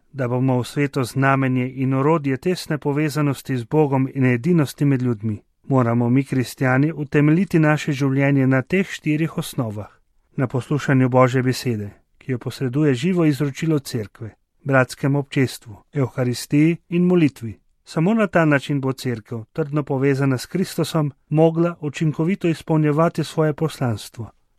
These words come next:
Kljub omejenostim in pomanjkljivostim svojih članov, kljub delitvam, s katerimi se je moral soočiti že apostol Pavel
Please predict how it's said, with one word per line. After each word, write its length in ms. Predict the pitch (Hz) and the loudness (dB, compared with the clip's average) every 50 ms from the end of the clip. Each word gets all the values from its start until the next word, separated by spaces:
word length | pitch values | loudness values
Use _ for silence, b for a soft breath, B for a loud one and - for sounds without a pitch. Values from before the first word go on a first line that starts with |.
| _ | _
Kljub 240 | - - 165 156 139 - - - _ _ | -4 0 0 0 0 -2 -8 -20 _ _
omejenostim 840 | 147 143 135 135 131 131 139 139 139 143 156 151 - - 180 175 180 | -4 0 0 2 4 4 4 4 4 4 2 0 -2 -2 0 0 2
in 140 | 170 160 147 | 0 0 0
pomanjkljivostim 840 | - - 143 143 143 135 - - 196 196 180 165 - - - 160 143 | 0 2 2 2 2 2 0 0 2 2 2 0 0 0 0 0 0
svojih 360 | - - - 147 139 127 120 | 0 0 0 0 2 0 -2
članov, 480 | - - - 147 139 131 123 120 117 107 - _ _ _ - | -4 -4 0 0 2 2 0 -2 -4 -6 -12 _ _ _ -2
kljub 160 | 214 226 214 - - _ _ | -2 -2 -2 -4 -10 _ _
delitvam, 640 | - 143 139 147 147 151 143 - - - 113 107 104 - _ | -4 0 2 2 2 2 0 -2 -6 -8 -8 -8 -10 -12 _
s 80 | - - | -20 -6
katerimi 540 | - 143 123 - 139 135 135 135 135 139 131 | -4 -4 -2 0 2 2 4 4 4 2 0
se 140 | - - | 0 -2
je 60 | 147 139 | 0 2
moral 240 | 143 160 170 170 | 2 4 4 2
soočiti 540 | 143 - - 160 175 180 - - 160 - 160 | 2 0 0 0 0 0 -2 -6 -4 -4 -4
že 160 | 143 139 165 | -2 0 0
apostol 460 | 170 165 160 - 175 170 - - 175 151 | 0 -2 -2 -4 -6 -6 -4 -6 -6 -6
Pavel 440 | - - 151 147 135 123 127 127 | 0 2 2 2 2 2 -2 -6